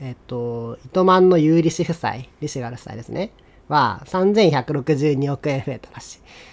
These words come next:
まあ、これはなんかもうすごい桁ですけど、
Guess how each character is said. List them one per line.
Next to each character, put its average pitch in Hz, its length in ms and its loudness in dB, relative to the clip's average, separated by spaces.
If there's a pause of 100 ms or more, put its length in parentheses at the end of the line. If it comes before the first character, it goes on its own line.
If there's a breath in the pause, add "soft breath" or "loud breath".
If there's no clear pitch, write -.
(220 loud breath)
ま 151 80 -6
あ、 - 40 -6
こ 175 100 0
れ 202 80 6
は 208 80 10
な 202 100 6
ん 165 60 2
か 143 100 -4
も 135 220 -2
う 117 40 -8
す - 160 -6
ご 185 120 2
い 170 80 2
桁 127 260 -6
で 123 80 -6
す - 100 -16
け 120 120 -12
ど、 143 420 0